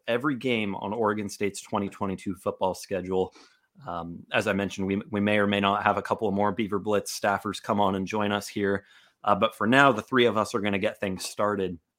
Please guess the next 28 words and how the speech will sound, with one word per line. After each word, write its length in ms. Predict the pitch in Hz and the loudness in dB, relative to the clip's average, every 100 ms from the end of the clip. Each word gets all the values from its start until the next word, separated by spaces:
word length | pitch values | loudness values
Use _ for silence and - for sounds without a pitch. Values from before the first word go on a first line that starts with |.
| - _ _ _ - - _ _ _ _ - | -20 _ _ _ -20 -20 _ _ _ _ -8
First, 420 | - 160 147 151 | 2 4 4 0
I, 60 | |
I, 240 | 139 131 120 | -2 -2 -2
I 40 | 120 | -2
just 180 | 117 - | -2 0
wanna 140 | 110 | 2
mention 480 | 101 101 104 95 90 _ _ _ _ | 2 0 -2 -4 -6 _ _ _ _
Beaver 220 | 127 120 | 0 2
Blitz 320 | 101 110 104 | 2 0 2
dot 180 | 120 104 | 2 2
com 240 | - 101 98 | 2 0 0
right 320 | 92 101 117 | 2 2 2
now 280 | 107 98 104 | 0 0 -2
is 360 | 120 117 110 - | 0 0 0 -6
you, 240 | 123 107 - _ | -4 -4 -4 _
is 380 | - 151 123 - _ | -2 -2 -2 -6 _
absolutely 540 | - 120 113 107 98 90 | 4 4 4 -4 -4 -6
the 100 | 87 | -6
place 300 | - 90 - | -6 -6 -6
to 80 | 90 | -8
be 260 | 90 90 - - _ | -6 -6 -10 -20 _
as 300 | - 101 104 | -8 0 0
we 100 | 98 | 0
gear 240 | 90 101 95 | -4 -2 -2
up 120 | - | -4
for 120 | - | -8
game 300 | 92 92 90 | -6 -6 -4
day 300 | 90 90 90 | -4 -4 -4